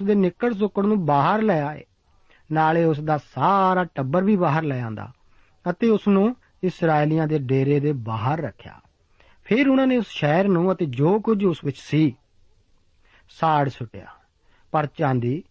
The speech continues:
ਸੋਨਾ, ਪਿੱਤਲ ਅਤੇ ਲੋਹੇ ਦੇ ਭਾਂਡੇ ਯਹੋਵਾ ਦੇ ਘਰ ਦੇ ਖਜ਼ਾਨੇ ਵਿੱਚ ਰੱਖ ਦਿੱਤੇ। ਤਾਂ ਯਹੋਸ਼ੂਆ ਨੇ ਰਾਹਾਬ ਬੇਸਵਾ ਦੀ ਅਤੇ ਉਸ ਦੇ ਪਿਓ ਦੇ ਟੱਬਰ ਦੀ, ਉਹਨਾਂ ਸਭਨਾਂ ਸਣੇ ਜਿਹੜੇ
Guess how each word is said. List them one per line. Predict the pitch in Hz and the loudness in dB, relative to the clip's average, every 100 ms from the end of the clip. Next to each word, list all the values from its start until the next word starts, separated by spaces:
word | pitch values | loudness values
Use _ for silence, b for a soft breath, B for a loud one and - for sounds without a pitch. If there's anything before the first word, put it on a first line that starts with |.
| _ | _
ਸੋਨਾ, | _ - 151 127 110 147 - _ | _ -2 0 0 -4 -10 -18 _
ਪਿੱਤਲ | - 143 - 113 156 - b b _ | -4 -4 -6 -10 -10 -16 b b _
ਅਤੇ | 185 226 | -4 0
ਲੋਹੇ | 214 165 160 | 2 2 2
ਦੇ | 190 214 - | 0 -4 -6
ਭਾਂਡੇ | 196 123 110 120 - _ 139 | -6 -4 -6 -8 -12 _ -6
ਯਹੋਵਾ | 160 123 131 143 160 160 | -6 -2 0 2 2 0
ਦੇ | 135 123 120 - _ _ _ | -2 -4 -6 -14 _ _ _
ਘਰ | 185 131 | -2 -2
ਦੇ | 113 131 135 | -2 -6 -8
ਖਜ਼ਾਨੇ | - 127 127 120 170 | -10 -4 -2 0 -2
ਵਿੱਚ | 202 160 | -4 -6
ਰੱਖ | 120 - | -8 -8
ਦਿੱਤੇ। | 95 87 85 - _ _ _ _ _ _ _ | -16 -18 -20 -20 _ _ _ _ _ _ _
ਤਾਂ | 180 175 175 | -2 0 0
ਯਹੋਸ਼ੂਆ | 165 120 147 165 - 165 | 0 0 0 0 0 0
ਨੇ | 165 165 | 0 0
ਰਾਹਾਬ | 160 147 113 139 156 | 0 -2 0 0 0
ਬੇਸਵਾ | 151 139 139 147 151 | 0 -4 -4 -4 -4
ਦੀ | 156 220 - _ b b - | -4 -6 -12 _ b b -8
ਅਤੇ | 160 - 185 - | -6 -2 -4 -4
ਉਸ | 165 165 | -8 -4
ਦੇ | 160 | -4
ਪਿਓ | 156 156 151 165 | -2 0 0 2
ਦੇ | 160 | -2
ਟੱਬਰ | 143 131 123 151 | -4 -8 -2 -2
ਦੀ, | 156 135 117 131 _ _ _ _ _ - | 0 0 0 -6 _ _ _ _ _ -4
ਉਹਨਾਂ | 196 208 | 0 0
ਸਭਨਾਂ | 180 - 170 254 262 | -2 -2 -2 0 0
ਸਣੇ | - 151 120 92 _ _ _ _ | 0 -2 -2 -6 _ _ _ _
ਜਿਹੜੇ | 135 165 180 | -2 0 0